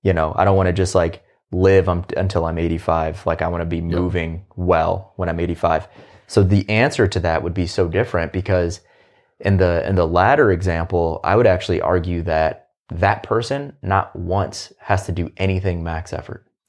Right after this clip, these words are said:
Speaker 2: I agree with that.
Speaker 1: Nothing, right? Maybe they want to. Maybe it's like,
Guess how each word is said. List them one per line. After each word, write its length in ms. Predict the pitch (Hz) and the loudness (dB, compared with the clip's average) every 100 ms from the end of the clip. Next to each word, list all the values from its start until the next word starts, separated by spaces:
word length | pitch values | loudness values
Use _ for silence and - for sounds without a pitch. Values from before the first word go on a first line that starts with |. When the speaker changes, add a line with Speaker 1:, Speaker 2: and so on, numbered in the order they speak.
| _ | _
Speaker 2:
I 100 | 104 | -4
agree 200 | - 95 | -2 -2
with 100 | 92 | -4
that. 220 | 69 - | -6 -6
Speaker 1:
Nothing, 520 | 95 107 123 80 - - _ | -2 0 0 -6 -12 -16 _
right? 340 | 95 90 110 - _ _ | -2 0 0 -4 _ _
Maybe 300 | 113 131 147 | 2 4 4
they 180 | 123 98 | 2 0
want 460 | 87 92 139 120 - | -2 -4 -4 -6 -6
to. 320 | - 95 190 _ _ _ _ | -4 -4 -6 _ _ _ _
Maybe 280 | 110 117 123 | 0 2 4
it's 200 | 101 95 | 2 2
like, 300 | 95 87 - | 2 2 -2